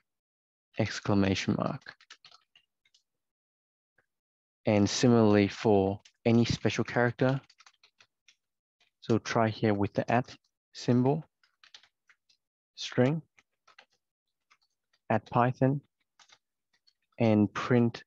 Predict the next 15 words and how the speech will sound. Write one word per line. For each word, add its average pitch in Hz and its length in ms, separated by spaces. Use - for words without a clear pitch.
at 113 220
symbol 104 800
string 104 640
dot - 260
is 104 180
alpha. 131 540
This 113 220
will 117 80
return 101 460
false - 580
due 110 300
to 104 460
the 104 160
at - 260
symbol. - 540